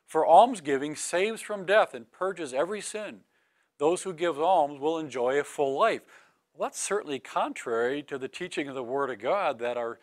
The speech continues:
salvation is by faith alone. It's not by works or us giving money, so that can't be the inspired Word of God. It also contains historical errors. This is from Baruch six two.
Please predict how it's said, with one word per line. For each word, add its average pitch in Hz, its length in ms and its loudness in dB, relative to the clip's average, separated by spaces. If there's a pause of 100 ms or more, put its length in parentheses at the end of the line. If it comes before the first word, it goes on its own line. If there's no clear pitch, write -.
(160)
salvation 147 580 -2
is 117 80 -12
by 127 200 -4
faith 156 340 -6
alone. 143 300 -6
It's - 160 -14
not 135 160 -8
by 139 100 -6
works 131 400 -4
or 117 140 -10
us - 280 -6 (160)
giving 120 320 -10
money, 156 380 -6 (280)
so - 160 -8
that 190 240 -2
can't 135 220 -8
be 120 120 -8
the 113 160 -8
inspired 104 580 -10
Word 113 220 -14
of 101 80 -20
God. 107 420 -14 (1120)
It 156 80 -2
also 196 260 8
contains 151 520 -6
historical 202 640 -2
errors. 123 480 0 (460)
This 143 180 -10
is 147 100 -10
from 147 220 -8
Baruch 147 380 0
six - 340 -8
two. 202 320 -8